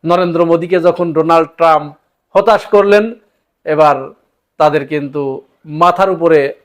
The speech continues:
আকাশ ভেঙে পড়ার মতো অবস্থা তৈরি হলো। তারা চিন্তা করলো, "হায় হায়,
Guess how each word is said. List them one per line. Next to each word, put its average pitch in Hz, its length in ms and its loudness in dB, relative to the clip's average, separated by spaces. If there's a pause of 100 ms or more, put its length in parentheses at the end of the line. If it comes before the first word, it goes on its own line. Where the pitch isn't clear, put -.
(160)
আকাশ 190 440 0
ভেঙে 165 280 0
পড়ার 143 260 -2
মতো 135 220 -4
অবস্থা 127 320 -8
তৈরি 127 240 -12
হলো। 123 240 -10 (520)
তারা 147 160 -2
চিন্তা 143 320 -8
করলো, 127 180 -6
"হায় 135 280 0
হায়, 127 200 -6